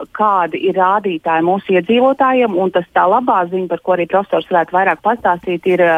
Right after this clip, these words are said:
ka cilvēki gan paši pārbauda, kļūst izglītotāki arī par šiem riska faktoriem, un šie riska faktoru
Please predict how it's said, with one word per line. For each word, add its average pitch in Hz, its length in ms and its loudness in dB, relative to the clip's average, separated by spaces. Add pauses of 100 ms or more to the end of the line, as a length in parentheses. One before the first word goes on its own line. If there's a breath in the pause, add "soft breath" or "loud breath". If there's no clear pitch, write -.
(100)
ka 170 180 -6
cilvēki 180 560 0
gan 185 300 2 (560 loud breath)
paši 185 380 0
pārbauda, 226 600 2
kļūst 190 320 -2
izglītotāki 170 880 0
arī 165 160 0
par 160 160 -4
šiem 165 220 2
riska 190 260 -4
faktoriem, 165 640 0
un 175 160 0
šie 175 140 0
riska - 240 -6
faktoru 175 580 0